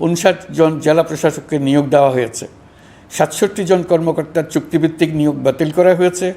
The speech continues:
দশ জন যুগ্ম সচিব, আট জন অতিরিক্ত সচিব, ছয় জন সচিবকে ওএসডি করা হয়েছে।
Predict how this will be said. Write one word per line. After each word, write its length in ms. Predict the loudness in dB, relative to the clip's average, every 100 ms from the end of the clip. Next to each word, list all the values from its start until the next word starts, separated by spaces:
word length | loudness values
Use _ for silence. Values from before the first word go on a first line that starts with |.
| -12 -20 -2
দশ 180 | 0 2 2
জন 180 | 0 0
যুগ্ম 280 | -4 -2
সচিব, 360 | 0 -2 -2 -8 -10 -20 -6 0
আট 240 | 0 2
জন 140 | 0
অতিরিক্ত 400 | 2 0 0 0
সচিব, 360 | 0 0 -2 -4 -8 -20 -6
ছয় 200 | -2 0
জন 180 | 0 0
সচিবকে 580 | 0 2 2 2 0 0 -10 -2
ওএসডি 400 | 0 0 0 2
করা 220 | 4 6
হয়েছে। 400 | 4 0 -4